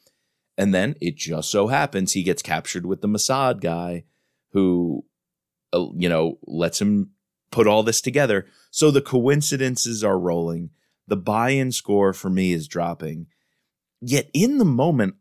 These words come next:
I'm still enjoying the scene. Like, I agree with you. It, it doesn't really work sequentially as the plotting and things get lost. But I really like the individual scenes. So I, I, I,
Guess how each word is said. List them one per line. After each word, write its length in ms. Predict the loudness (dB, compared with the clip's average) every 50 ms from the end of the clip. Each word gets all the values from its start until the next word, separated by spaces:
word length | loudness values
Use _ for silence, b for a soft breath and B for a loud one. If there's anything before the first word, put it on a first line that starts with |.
| _
I'm 160 | -14 -12 -6 -4
still 360 | -4 -4 -2 -4 -4 -2 -2
enjoying 680 | -2 -2 -2 -4 -6 -6 -4 -2 -2 -2 -2 -4 -6
the 60 | -6 -4
scene. 460 | -4 -4 -4 -4 -6 -10 -14 -16 -20 _ _ _
Like, 260 | 0 0 0 0 b b b b b b b b _ _ _ _ _ _ _ _ _ _ _ _ _ _ _ _ _ _ _ _ _
I 140 | -2 0 2
agree 340 | 2 2 0 0 0 0 0
with 160 | 0 0 0
you. 180 | 0 -2 -2 -2 -2
It, 140 | -4 -6 -4
it 140 | -4 -6 -6 -6 -10 _
doesn't 400 | -4 -2 0 0 0 -2 -2 -4
really 320 | -2 -2 0 0 0 0 -2
work 400 | -2 -2 0 0 0 0 -2 -8 -18 -16 -10
sequentially 840 | -8 -6 -4 -4 -4 -4 -4 -2 -2 -2 -2 -2 -2 0 0 0
as 140 | 0 -2 -4
the 80 | -8 -12
plotting 560 | -12 -8 -4 -2 -2 0 0 -2 -2 -4 -6
and 180 | -8 -10 -10 -6
things 280 | -4 -2 -2 -2 -4
get 220 | -6 -10 -10 -10 -10
lost. 480 | -8 -8 -6 -6 -8 -10 -12 -18 _ _ _ _ _ _ _ _ _ _ _ _ _ _ _ _ _ _ _ _ _ _ _
But 80 | -2 0
I 40 | 0
really 380 | 0 2 4 4 6 6 6
like 220 | 4 4 2 0 0
the 120 | -2 -2
individual 420 | -2 -2 0 -2 -2 -2 -2 -2
scenes. 420 | -2 -2 -2 -2 0 0 0 0 0
So 380 | 0 2 2 2 2 0 -2 _ _ _ _ _ _ _ _ _ _ _ _ _ _ _ _ _
I, 120 | 0 0 0 2
I, 140 | 0 0 0 2 2
I, 80 | 0 0